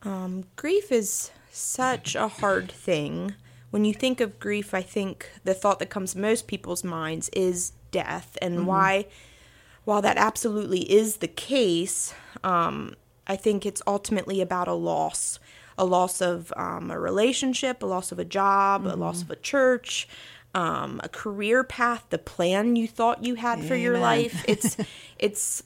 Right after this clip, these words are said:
Speaker 1: the lo-, it's the aftermath of a loss. And with that descriptor picture in mind, I think each of us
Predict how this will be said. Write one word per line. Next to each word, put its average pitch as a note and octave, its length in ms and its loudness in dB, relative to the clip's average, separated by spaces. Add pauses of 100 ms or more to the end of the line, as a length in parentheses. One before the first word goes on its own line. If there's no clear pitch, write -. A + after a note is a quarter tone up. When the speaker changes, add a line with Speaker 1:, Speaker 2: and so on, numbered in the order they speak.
(120)
Speaker 1:
the G3 160 0
lo-, F#3+ 240 6
it's G3+ 160 0
the - 180 -2
aftermath F3+ 1120 0
of F#3 160 4
a E3+ 80 2
loss. F3 560 2
And F#3 220 0
with F#3+ 160 0
that A3 220 4
descriptor F#3+ 640 -4
picture F#3+ 380 -6
in F3 120 -4
mind, F3 420 -4 (580)
I F#3+ 60 -6
think G#3 360 -2
each G3 300 -4
of F3+ 220 -4
us - 480 -4